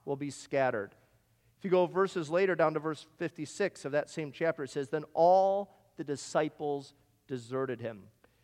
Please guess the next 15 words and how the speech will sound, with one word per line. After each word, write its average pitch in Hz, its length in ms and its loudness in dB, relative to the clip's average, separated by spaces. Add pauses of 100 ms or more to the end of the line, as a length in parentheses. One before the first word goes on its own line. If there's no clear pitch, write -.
(460)
In 170 160 -2
the 160 60 -2
Gospel 190 420 2
of 165 40 2
Mark, 180 300 0
chapter 165 280 -2
fourteen, 170 380 -4
verse 156 220 -6
fifty, 190 300 -4
it 143 100 0
says, 160 220 -4
"Then 170 160 0 (100)
everyone 208 500 2
deserted 160 600 -2
him 110 400 -8